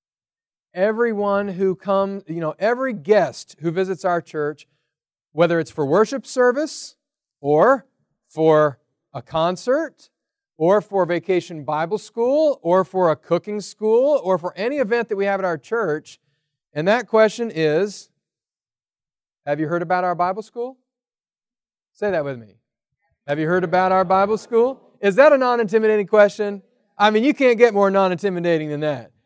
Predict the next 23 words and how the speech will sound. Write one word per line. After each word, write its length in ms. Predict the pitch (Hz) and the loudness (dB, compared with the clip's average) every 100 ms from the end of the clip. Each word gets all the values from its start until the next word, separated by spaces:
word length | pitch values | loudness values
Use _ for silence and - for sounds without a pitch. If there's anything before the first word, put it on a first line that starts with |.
| _ | _
"Have 140 | 156 175 | 0 2
you 100 | 190 | 2
heard 120 | 202 | 2
about 220 | 202 214 | 4 4
our 100 | 214 | 4
Bible 280 | 208 208 214 | 2 2 0
school?" 360 | 214 247 254 247 | -4 0 0 0
"Well, 200 | 214 226 | 0 0
no, 180 | 233 269 | 0 -4
I 120 | 254 | -4
haven't." 340 | 247 277 156 - _ _ - | -4 -4 -6 -12 _ _ -6
"Oh, 360 | 285 160 107 _ _ _ _ - | -4 -4 -6 _ _ _ _ -6
well, 380 | 220 226 254 - | -2 0 -2 -8
I'd 160 | 214 | -8
like 200 | 226 208 | -6 -8
to 60 | 196 | -8
show 260 | - 175 160 | -10 -4 -4
you." 320 | 151 175 214 | -4 -6 -8
And 180 | 147 135 | -12 -10
then 200 | 131 143 | -10 -10
you 120 | 202 | -12
show 300 | 240 156 147 | -10 -6 -6
them 380 | 139 147 214 262 | -6 -6 -8 -12